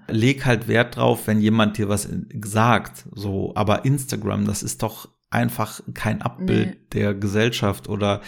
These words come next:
Speaker 1: wenn einer liked, wenn einer nicht liked. Ich hab auch Phasen so gehabt, äh, wo ich sehr stark Instagram genutzt habe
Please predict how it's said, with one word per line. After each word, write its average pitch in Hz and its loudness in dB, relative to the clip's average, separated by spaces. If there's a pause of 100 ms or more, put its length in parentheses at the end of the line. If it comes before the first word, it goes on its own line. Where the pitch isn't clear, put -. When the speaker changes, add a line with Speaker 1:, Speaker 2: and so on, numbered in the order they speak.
(380)
Speaker 1:
wenn 113 4
einer 110 4
liked, 123 6
wenn 107 2
einer 107 2
nicht 120 2
liked. 107 4
Ich 107 -2
hab - -2
auch 123 4
Phasen 101 2
so 95 -4
gehabt, 98 -6
äh, 104 -6
wo 107 0
ich 104 -2
sehr 113 4
stark 107 4
Instagram 107 -2
genutzt 104 -2
habe 101 -2